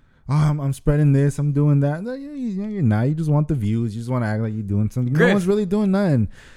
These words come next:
Speaker 1: 'Cause where are these shits out here? I shout out to the communities that do do everything, that have events, that have pop-ups, that have all these types of,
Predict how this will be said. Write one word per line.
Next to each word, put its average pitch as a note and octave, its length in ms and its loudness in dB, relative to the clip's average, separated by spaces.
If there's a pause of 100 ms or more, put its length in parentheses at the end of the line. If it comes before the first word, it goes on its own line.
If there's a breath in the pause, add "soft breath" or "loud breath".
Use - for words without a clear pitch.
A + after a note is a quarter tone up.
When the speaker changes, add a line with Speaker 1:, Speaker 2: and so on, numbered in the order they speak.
(100)
Speaker 1:
'Cause C#3 120 0
where F3 180 -2
are G3 40 0
these F3+ 200 -4
shits F3+ 180 -4
out D#3+ 180 -4
here? D#3+ 320 -6
I A2+ 100 -12
shout D#3 220 -4
out F3+ 140 -6
to C#3+ 100 -2
the A#2 120 -2
communities C3+ 460 0
that F2+ 220 -4
do B2 400 2
do G#2+ 200 0
everything, G#2 380 -2
that F#2 120 -2
have A#2 240 0
events, G2+ 380 -2
that F2+ 180 -6
have A2+ 320 -4
pop-ups, G2+ 460 -10
that F#2 80 -10
have G#2+ 240 -10
all G#2 160 -6
these G2+ 160 -8
types F#2+ 320 -4
of, E2+ 180 -6